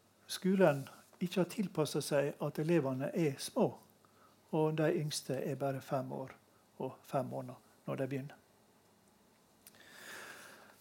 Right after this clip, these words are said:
I så fall så har skolen ikke fulgt opp et vedtak som Stortinget fattet i nitten syttifem. Det er bare fireogførti år siden.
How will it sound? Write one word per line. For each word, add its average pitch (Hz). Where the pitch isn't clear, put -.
I 202
så 247
fall 240
så 208
har 156
skolen 190
ikke 180
fulgt -
opp -
et 147
vedtak 151
som 147
Stortinget 160
fattet -
i 139
nitten 139
syttifem. -
Det 160
er 143
bare 175
fireogførti 156
år 127
siden. -